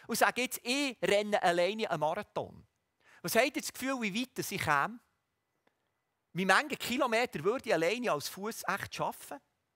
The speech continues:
Zur, zum, zum Zusammengehörigkeit und Einheit kommt noch ein weiterer Aspekt dazu. Das ist in diesem Beispiel vom Fuß, zei-, kommt das schon ein bisschen durch. Und das ist etwas, was wir in der Regel nicht gerne haben.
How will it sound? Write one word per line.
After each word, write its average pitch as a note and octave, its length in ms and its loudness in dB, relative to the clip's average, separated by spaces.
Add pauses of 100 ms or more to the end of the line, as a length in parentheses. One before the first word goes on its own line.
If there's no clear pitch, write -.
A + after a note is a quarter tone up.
(1500)
Zur, C4+ 200 0
zum, A#3 220 -2 (120)
zum G#3 320 -4
Zusammengehörigkeit C#4 1080 2
und F3+ 120 -6
Einheit A#3 460 2
kommt F3+ 200 -8
noch G3+ 140 0
ein G3 80 -8
weiterer G#3 340 -6
Aspekt - 520 -2
dazu. - 360 -12 (300)
Das G#3 180 -2
ist A#3+ 180 0
in G#3+ 80 -10
diesem F#3+ 180 4
Beispiel B3 460 0
vom F#3+ 180 -4
Fuß, A#3+ 420 -4
zei-, F#3+ 280 0
kommt F3+ 320 -8
das - 120 -8
schon G#3 120 -2
ein G3+ 160 -6
bisschen F3+ 200 -4
durch. C#3 120 -6 (440)
Und F#3+ 100 -4
das - 0 -
ist - 80 2
etwas, C#4 300 2
was A3 100 0
wir A3+ 100 -2
in G#3 100 -2
der G#3 100 2
Regel G#3 180 -4
nicht G3 180 -8
gerne F3 340 0
haben. C#3 300 -10